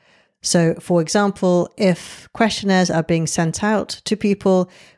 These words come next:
we can have gender-specific questionnaires and just make the environment in the hospital and the clinics less intimidating, perhaps, to men and to make it more welcoming.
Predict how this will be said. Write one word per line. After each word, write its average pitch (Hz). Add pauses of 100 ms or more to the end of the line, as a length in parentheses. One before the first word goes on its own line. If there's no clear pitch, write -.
we 175
can 170
have 156 (100)
gender-specific 151
questionnaires 170 (560)
and 196 (140)
just 240
make 208
the 185
environment 175
in 160
the 156
hospital 156
and 151
the 147
clinics - (560)
less 165
intimidating, 175
perhaps, 139
to -
men 147 (320)
and 147
to -
make 151
it 147 (120)
more 156
welcoming. 139